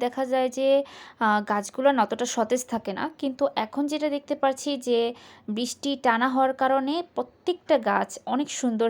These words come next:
হেলদিও হয়ে গেছে। আমার ইস্ট-, স্পাইডার প্ল্যান্টটা কিন্তু অনেকদিন ধরে একটু ঝিমিয়ে ছিল, কিন্তু কয়েকদিন একটু বৃষ্টি পাওয়ার কারণে কিন্তু গাছগুলো দেখতেছি অনেক সুন্দরভাবে বাড়তেছে। আর আমার এই মানি প্ল্যান্টটাও কিন্তু আমি কিছুদিন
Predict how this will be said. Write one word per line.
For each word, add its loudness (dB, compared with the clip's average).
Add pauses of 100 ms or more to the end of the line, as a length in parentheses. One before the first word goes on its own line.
হেলদিও 2
হয়ে 0
গেছে। -8 (480)
আমার 2
ইস্ট-, -8 (180)
স্পাইডার 6
প্ল্যান্টটা -2
কিন্তু -4 (100)
অনেকদিন -4 (100)
ধরে 2
একটু -4 (220)
ঝিমিয়ে 0
ছিল, 0 (420)
কিন্তু -4 (120)
কয়েকদিন 4 (100)
একটু -4 (200)
বৃষ্টি -4
পাওয়ার 6
কারণে 4
কিন্তু -4 (100)
গাছগুলো 0 (100)
দেখতেছি -8
অনেক -4 (100)
সুন্দরভাবে 0 (100)
বাড়তেছে। -6 (520)
আর 8
আমার -2
এই -2
মানি 0
প্ল্যান্টটাও 2
কিন্তু 0 (340)
আমি 2
কিছুদিন 0